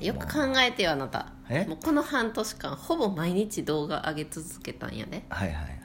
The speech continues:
Speaker 1: うん。ちょっとぐらい休んでもいいんじゃないですか？
Speaker 2: そういうしんどさじゃないんですよね。もう仕事がしんどいんですよ、今。
Speaker 1: あー、
Speaker 2: うん。
Speaker 1: 正念場ですかね。
Speaker 2: そう。
Speaker 1: 皆さんはどうですか？
Speaker 2: もうね、仕事のことで今頭いっぱいなんですよ。
Speaker 1: そうなんですね。
Speaker 2: そうなんですよ。だから、YouTubeとかラジオトークのことは一切考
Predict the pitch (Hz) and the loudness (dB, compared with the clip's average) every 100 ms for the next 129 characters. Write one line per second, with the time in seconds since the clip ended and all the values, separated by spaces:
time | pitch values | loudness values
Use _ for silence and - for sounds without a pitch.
0 | - 127 110 - - - 147 131 147 196 | -10 -8 -8 -10 -10 -6 -4 -4 -2 -2
1 | 139 143 - 196 - 208 196 190 185 170 | -2 -2 -2 -2 0 2 4 6 6 4
2 | 156 110 113 104 76 73 71 67 - - | 2 2 2 0 0 -2 -2 -6 -8 -12
3 | - - - - 123 - 320 339 320 262 | -12 -12 -10 -4 2 2 2 0 -2 -2
4 | - 139 151 113 - 71 71 - - - | -2 -2 0 -2 -2 -6 -8 -10 -10 -6
5 | 156 151 139 147 147 - 170 139 180 170 | -4 -2 -4 -8 -12 -10 -8 -4 -2 -2
6 | 175 175 175 190 - - 165 220 190 175 | -2 -4 -4 -6 -8 -8 -4 -2 -4 -6
7 | 170 98 - - - 175 170 170 143 135 | -4 -4 -4 -10 -6 0 0 4 4 6
8 | 131 175 135 - - 440 - 190 196 202 | 4 4 0 -4 -2 0 2 2 2 2
9 | 185 170 123 90 95 92 175 127 - 143 | 2 2 2 2 2 2 2 0 0 -2
10 | 117 - - - - - - 175 135 - | -2 -6 -10 -14 -16 -16 -10 -8 -8 -8
11 | - - 156 254 127 87 - - - - | -10 -10 -6 -2 -2 -2 -6 -10 -6 -2
12 | 143 123 98 143 165 - 170 101 87 80 | 2 2 4 4 2 2 0 2 -2 -2
13 | - - 82 78 90 120 131 165 147 113 | -6 -2 2 4 6 6 4 4 4 4
14 | 92 98 80 82 - 170 - - | 2 2 0 -2 -2 -2 -2 -2